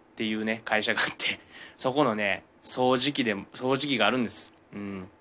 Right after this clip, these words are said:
それ今狙ってて、ちょっとそれをね、掃除機買い替えよう、年末に買い替えようということで、ちょっと僕楽しみなことがまたね、何個かあります。まあ、家電の方がね、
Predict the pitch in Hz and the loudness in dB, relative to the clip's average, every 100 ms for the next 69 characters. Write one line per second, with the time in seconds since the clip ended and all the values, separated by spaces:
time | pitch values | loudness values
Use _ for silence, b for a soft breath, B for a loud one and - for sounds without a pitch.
0 | _ b b b - 131 131 113 107 120 | _ b b b -6 0 2 2 2 6
1 | 120 - 110 - 101 95 90 - - 120 | 4 2 -8 -4 -4 -4 -6 -10 -10 -6
2 | 117 120 120 117 120 107 - 123 120 123 | -4 2 2 2 2 0 0 -2 -2 -4
3 | - 123 117 120 117 117 117 120 120 117 | -4 0 2 4 4 4 2 2 2 2
4 | 120 113 123 120 123 120 123 120 101 107 | 0 -4 2 4 6 6 6 2 -4 -6
5 | 101 98 98 95 92 B B B 117 107 | -8 -6 -2 -2 -4 B B B -10 -6
6 | 101 101 - - 131 131 135 123 101 101 | -6 -6 -8 -6 0 0 0 -2 -4 -8
7 | 98 98 98 98 95 101 107 98 B B | -8 -4 -4 -4 -6 -6 -4 -6 B B
8 | - 113 113 - 110 101 101 - - - | -4 -2 -2 -2 -2 0 -2 -6 -8 -4
9 | 135 - - 185 202 202 220 175 113 117 | -2 2 4 4 6 4 6 6 6 6
10 | 113 | 4